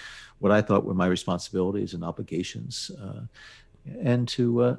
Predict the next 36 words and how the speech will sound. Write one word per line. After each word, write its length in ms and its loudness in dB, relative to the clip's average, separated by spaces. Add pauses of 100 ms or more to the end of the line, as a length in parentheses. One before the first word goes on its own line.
again, 300 4
have 360 2
it 120 6
as 440 2
a, 400 2 (360)
a 40 -4
memoir 560 2 (540)
that, 380 2 (100)
uh, 40 -10 (180)
captures, 760 -2
uh, 320 -8 (220)
the 80 -4
course 340 0
of, 280 0
of 160 -4
my 100 2
life 400 0
and 180 0
the, 100 2
the 120 -6
great 320 2
privilege 400 4
I 80 4
had 380 -4
to 120 -12
work 360 0
in 100 -8
the 60 -8
government 500 -2
with 160 -4
some 340 -6
terrifically 840 0
talented 580 -4
and 120 -8
patriotic 520 -6
people. 260 -10